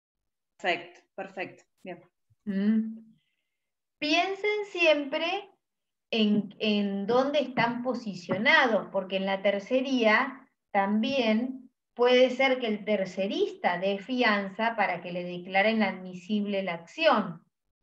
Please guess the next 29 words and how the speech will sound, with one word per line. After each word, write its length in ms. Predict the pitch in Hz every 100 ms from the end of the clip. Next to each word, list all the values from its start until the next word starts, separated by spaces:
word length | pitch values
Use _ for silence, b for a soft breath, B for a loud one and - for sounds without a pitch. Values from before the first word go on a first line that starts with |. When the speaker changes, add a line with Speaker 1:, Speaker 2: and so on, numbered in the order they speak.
| _ _
Speaker 2:
¿sí? 680 | - 196 214 262 262 - - _ _
Que 200 | 190 202
es 80 | 208
lo 160 | 233 226
que 160 | 214
dice 580 | 214 220 - 262 269 269
el 100 | 196
artículo 520 | 185 185 208 214 208 196
noventa 480 | 185 180 175 175
y 120 | 202 320
ocho, 340 | 311 - 175
creo. 480 | 175 175 165 156 -
Si 160 | _ 185
no 260 | 208 220 220
puedo 380 | 269 254 214
acreditar 720 | 180 185 185 185 190 226 220
la 120 | 190 175
verosimilitud 960 | 175 175 - 175 175 180 175 208 202
en 160 | 190 190
el 160 | 196
derecho, 720 | 269 302 247 - 247 294 392 - _ _ _ _
puedo 440 | 233 240 226 190
dar 340 | 185 202 220 220
fianza, 960 | 302 277 226 208 208 233 247 320 - _ _ _
¿m? 340 | 190 196 233 - - _ _ _ _ _ _ -
¿En 180 | 214 208
noventa 360 | 190 180 175
y 120 | 170 -
ocho? 1040 | - - - 117 107 202 196 196 190 185